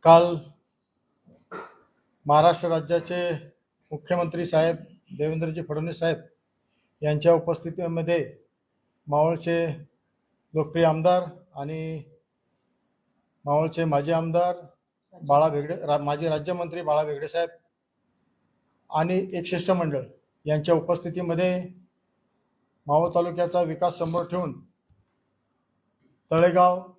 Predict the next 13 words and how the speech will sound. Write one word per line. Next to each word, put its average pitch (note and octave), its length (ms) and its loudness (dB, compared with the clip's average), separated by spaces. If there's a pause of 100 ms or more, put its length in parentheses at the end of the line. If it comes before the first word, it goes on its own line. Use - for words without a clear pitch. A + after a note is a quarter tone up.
तसेच D3+ 240 -12
लोणावळा E3+ 380 -4
नगरपालिका, E3+ 640 -4 (800)
वडगाव D#3+ 320 4
नगरपंचायत E3 640 -4
याविषयीची D#3+ 640 -6 (500)
एक E3 140 0
महत्त्वपूर्ण E3+ 640 0 (1040)
चर्चात्मक F3 480 2
बैठक D#3 320 -2 (800)
मुंबई D#3+ 220 2
येथे E3 220 0
झाली C3+ 220 0